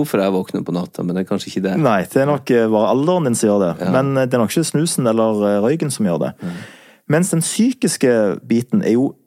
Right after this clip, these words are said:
Speaker 2: megakraftig.
Speaker 1: Ikke
Speaker 2: Så,
Speaker 1: sant?
Speaker 2: ja.
Speaker 1: Ja.
Speaker 2: Eh, og det er den du må få vekk. Men hvis du hele veien erstatter med noe, så bare opprettholder du det, eh, det suget der. Så,
Speaker 1: Det er det jeg gjør.
Speaker 2: ja.
Speaker 1: Men husker du, når du nevnte alder, så tenkte du sikkert at jeg var oppe og tissa på natta. Det har jeg ikke begynt med ennå.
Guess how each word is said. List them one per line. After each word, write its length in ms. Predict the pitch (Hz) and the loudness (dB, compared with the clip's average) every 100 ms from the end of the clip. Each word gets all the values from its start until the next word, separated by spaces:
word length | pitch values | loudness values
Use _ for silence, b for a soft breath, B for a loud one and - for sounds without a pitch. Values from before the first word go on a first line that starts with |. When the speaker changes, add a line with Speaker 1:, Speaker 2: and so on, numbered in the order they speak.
| _ | _
Speaker 2:
megakraftig. 840 | 123 131 160 208 214 - - 104 - _ _ _ _ _ _ _ _ _ _ _ | -2 2 2 0 -2 -4 -6 -8 -10 _ _ _ _ _ _ _ _ _ _ _
Speaker 1:
Ikke 180 | - 95 | -8 -4
Speaker 2:
Så, 60 | 95 | -2
Speaker 1:
sant? 180 | 117 120 | -2 0
Speaker 2:
ja. 220 | 104 - | 0 -2
Speaker 1:
Ja. 140 | 95 90 - | -4 -6 -4
Speaker 2:
Eh, 220 | 127 127 | -2 0
og 140 | 135 | 0
det 100 | 160 | 0
er 20 | - 156 | 0 0
den 80 | 175 | 2
du 60 | |
må 80 | 160 | -2
få 220 | 131 123 92 | 0 0 2
vekk. 220 | 180 - | 0 0
Men 120 | 147 | 0
hvis 140 | 156 - | 0 0
du 280 | 165 208 - - | 2 2 0 -2
hele 280 | 160 196 160 | 0 2 2
veien 460 | 147 160 151 127 | 2 2 0 -2
erstatter 560 | - 127 - - - 247 | -4 -4 -4 -4 -6 -2
med 80 | 196 | 0
noe, 280 | 82 98 104 b b b - | 2 0 -2 b b b -4
så 120 | 180 | 0
bare 240 | 160 104 | 0 0
opprettholder 480 | 113 - 139 220 220 | 0 -2 0 0 0
du 120 | 139 135 | 2 2
det, 360 | 123 113 110 98 _ | 2 4 2 -2 _
eh, 600 | - 98 101 92 85 76 69 - - | -2 0 2 2 0 -2 -4 -6 -4
det 120 | 107 | -4
suget 280 | - 104 104 | -2 0 0
der. 160 | 73 - | 0 -4
Så, 320 | - - 147 143 | -6 -2 0 2
Speaker 1:
Det 80 | |
er 0 | |
det 60 | 143 | 0
jeg 220 | 139 127 117 | 0 0 -2
gjør. 220 | 110 - | -4 -4
Speaker 2:
ja. 140 | 117 135 _ - | -4 -4 _ 0
Speaker 1:
Men 80 | 139 | 0
husker 220 | 147 165 | 2 0
du, 60 | 135 | 2
når 180 | 131 | 2
du 140 | 131 147 | 2 2
nevnte 320 | 127 131 117 | 2 0 0
alder, 240 | 117 127 | 0 0
så 120 | 104 98 | -2 -2
tenkte 240 | 120 123 | 0 0
du 120 | 104 | -2
sikkert 320 | 95 98 95 | -2 -2 -2
at 80 | 92 | -2
jeg 100 | 98 | -2
var 340 | 98 95 92 90 | 0 2 2 0
oppe 300 | 78 98 - | -2 -2 -2
og 80 | 95 | -2
tissa 300 | - 131 139 | -2 -2 -2
på 100 | 101 | -2
natta. 220 | 95 101 92 | -2 -2 -2
Det 200 | 92 156 | 0 0
har 180 | 131 107 | 2 -2
jeg 80 | |
ikke 120 | 98 104 | -2 -2
begynt 240 | 117 120 | -2 -2
med 160 | 85 76 | -6 -6
ennå. 160 | - | -8